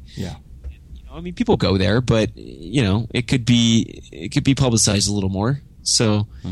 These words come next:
Speaker 1: Yeah, well, we know it takes, like, a million no's sometimes to get a yes. I mean, that's with everything in our career. And, uh, it, you know, if you have a great idea and you're passionate about it, you keep pushing for it, and, uh, it's bound to happen at some point.
Speaker 2: I hope so.
Speaker 1: You hope, yeah,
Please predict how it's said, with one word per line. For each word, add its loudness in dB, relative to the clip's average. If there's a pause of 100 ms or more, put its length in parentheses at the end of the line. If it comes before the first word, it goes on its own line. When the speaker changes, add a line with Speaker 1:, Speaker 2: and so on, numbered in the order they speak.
(180)
Speaker 1:
Yeah, 2
well, 4
we 6
know 4
it 2
takes, 0
like, 2
a 2
million 4
no's 2
sometimes -2
to -4
get 0
a 0
yes. 0
I -4
mean, 0
that's -2
with -4
everything -2
in -2
our -4
career. -4 (360)
And, -2
uh, -2 (280)
it, -6
you 2
know, 0
if 0
you 2
have 2
a 2
great 2
idea 2
and 0
you're 0
passionate -2
about -2
it, -2
you -2
keep -6
pushing -2
for -4
it, -4
and, -4
uh, -2
it's -8
bound -2
to -8
happen -4
at -8
some -4
point. -8 (1080)
Speaker 2:
I 0
hope 4
so. 2
Speaker 1:
You 0
hope, 0
yeah, 0